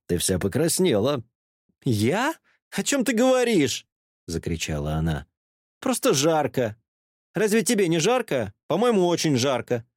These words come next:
Ты можешь открыть окно?» «Аманда, я не дурак. Я прекрасно понимаю, что ты сейчас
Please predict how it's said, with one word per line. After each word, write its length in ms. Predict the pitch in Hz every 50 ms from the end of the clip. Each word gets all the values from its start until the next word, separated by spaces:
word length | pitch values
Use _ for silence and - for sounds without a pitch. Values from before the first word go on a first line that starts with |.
| _ - - - _ _ - - - -
Ты 100 | 220 220
можешь 280 | 254 277 262 220 -
открыть 360 | 233 196 - - 185 156 -
окно?» 480 | 175 147 - 165 165 147 120 104 80 - _ _ _ _ _ _ _ _ _ _ _ _ _ _ _ _
«Аманда, 800 | - 90 110 135 135 143 139 135 127 120 113 107 101 87 82 95
я 240 | 131 202 240 247
не 140 | 262 254 247
дурак. 680 | 190 170 156 135 117 95 87 85 82 73 69 - - _ _ _ _ _ _ _ _ _ -
Я 140 | - -
прекрасно 600 | - 214 202 - - 185 - 202 185 - 196 160
понимаю, 680 | 117 147 143 139 135 127 120 120 127 131 127 120 117 107
что 220 | - - - 107
ты 120 | - 160 151
сейчас 500 | - 165 135 - - 151 139 120 -